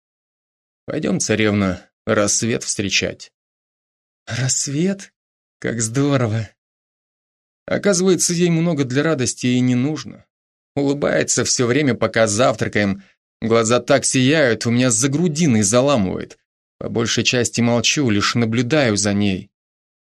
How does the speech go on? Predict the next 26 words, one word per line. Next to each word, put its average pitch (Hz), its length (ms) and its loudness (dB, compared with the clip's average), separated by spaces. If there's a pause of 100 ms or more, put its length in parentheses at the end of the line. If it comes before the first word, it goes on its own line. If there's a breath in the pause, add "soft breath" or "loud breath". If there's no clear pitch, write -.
(120)
Расправившись 160 760 0
с 127 60 -4
бисквитом, 156 680 0
Катя 113 320 -2
подходит 113 500 0
ближе, 131 480 2 (280 loud breath)
присаживается 110 800 0
рядом 110 260 2
на 113 80 2
капот 151 420 0
и, 156 100 0
бросая 151 460 2
на 143 80 2
меня 143 220 4
взволнованный 131 720 2
взгляд, 120 420 2
сжимает 117 720 0
обеими 107 400 2
руками 101 420 -2
стакан. 95 680 -4 (1500)
«У 117 80 -2
нас 131 280 0
ведь 131 380 -4
теперь 151 340 -2
всё 170 280 0
иначе?» 180 540 0